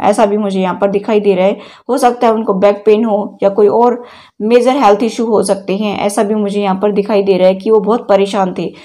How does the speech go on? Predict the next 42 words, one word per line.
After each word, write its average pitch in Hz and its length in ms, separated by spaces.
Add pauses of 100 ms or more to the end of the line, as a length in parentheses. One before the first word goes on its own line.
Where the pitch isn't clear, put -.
(200)
और 269 160
अभी 254 260
उस 302 200
दुख 233 140
से - 140
वो 240 120
बाहर 214 300
निकलना 190 360
चाहते 196 340
हैं 233 100
और 226 140
आपको 196 560 (340)
जो 208 140
है 226 120
खुशी 262 300
देना 190 260
चाहते 175 340
हैं, 170 200
ठीक 262 220
है, 233 100 (360)
अपनी 269 240
लाइफ 226 340
में 254 160
खुशियाँ 262 320
लाना 190 240
चाहते 185 320
हैं। 185 200 (440)
और - 120
यहाँ 247 260
पर 269 140
मुझे 247 240
ऐसा 220 200
भी 226 100
दिखाई 220 320
दे 208 140
रहा 196 100
है 202 100
कि 214 340 (880)
Eight 247 220
of 262 120
Pentacles, 196 600 (1400)
अभी 277 420